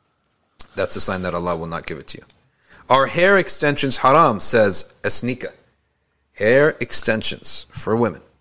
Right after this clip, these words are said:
are haram outside of the husband and the ma-,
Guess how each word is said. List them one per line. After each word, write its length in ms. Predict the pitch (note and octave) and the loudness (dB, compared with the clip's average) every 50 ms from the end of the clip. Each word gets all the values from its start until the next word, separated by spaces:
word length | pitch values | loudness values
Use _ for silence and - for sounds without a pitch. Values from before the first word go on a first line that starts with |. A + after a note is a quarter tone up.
| _ _ _ _ _ _ - | _ _ _ _ _ _ -4
are 340 | G2 G2 G2+ G2 F#2+ - - - - _ _ _ _ _ _ _ _ | -2 0 2 2 0 -2 -4 -10 -20 _ _ _ _ _ _ _ _
haram 540 | - - F#2+ F#2 G2+ G#2+ A2+ A#2 A#2+ A#2+ - - - - - - | -10 -6 -4 -2 0 2 2 0 0 -2 -6 -12 -18 -20 -4 0
outside 680 | A2+ A#2+ B2 - - - - A#2 G#2 G#2 G#2 G#2+ A2 G#2 | 0 0 0 0 -2 0 0 2 2 2 2 0 0 -2
of 320 | - - G2 G2+ F#2 F#2 | -6 -8 -8 -8 -8 -6
the 80 | F2 F#2 | -8 -6
husband 480 | E2 G#2+ G2 F#2 F2 D2 F2+ F2+ F2+ D#2 - | -4 -4 -4 -4 -6 -8 -10 -12 -12 -12 -16
and 200 | F#2 F2+ E2+ E2+ | -16 -16 -14 -14
the 40 | E2+ | -14
ma-, 140 | E2+ E2 | -14 -16